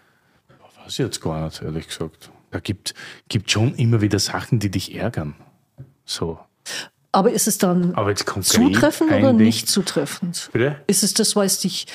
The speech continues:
Speaker 2: persönlich trifft oder weil es, weil es deine fachliche Kompetenz trifft?
Speaker 1: Boah, ich glaub, teils, teils. Das sind dann so Sachen gegen die Person oder gegen das, was man macht und alles Mögliche so.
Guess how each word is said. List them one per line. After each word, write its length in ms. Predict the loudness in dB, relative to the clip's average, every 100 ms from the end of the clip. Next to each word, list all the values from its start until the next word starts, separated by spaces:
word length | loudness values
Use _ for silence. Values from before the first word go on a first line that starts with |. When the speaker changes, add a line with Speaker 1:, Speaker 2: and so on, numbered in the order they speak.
| -18 -8 -2
Speaker 2:
persönlich 560 | 0 2 2 2 -2
trifft 340 | 0 -2 0 0
oder 200 | 0 2
weil 100 | 2
es, 200 | 2 -2
weil 380 | -4 -4 -2 0
es 100 | 0
deine 180 | 2 0
fachliche 880 | -2 -8 -8 -2 0 2 0 0 -4 _ _ _ -2
Kompetenz 680 | 0 0 -2 0 2 2 0
trifft? 560 | 0 0 -2 -12 -18 _ _ _ _ _ _ _ _ _ _ _ -20 -20 _ -16
Speaker 1:
Boah, 120 | -14
ich 60 | -8
glaub, 220 | -8 -8
teils, 340 | -6 -4 -2 -2
teils. 460 | -2 -2 -2 -2
Das 160 | -2 -2
sind 100 | -2
dann 120 | -2
so 120 | -2
Sachen 400 | -2 -2 -4 -4
gegen 220 | -2 -2
die 100 | -2
Person 540 | -4 -6 -4 0 2 2
oder 160 | 0
gegen 180 | -2 -4
das, 240 | -2 -4 -4
was 100 | -2
man 160 | -2
macht 400 | 0 -2 -2 -4
und 100 | -4
alles 280 | -2 -2 -2
Mögliche 420 | -2 -2 -2 -6
so. 260 | -4 -2 -2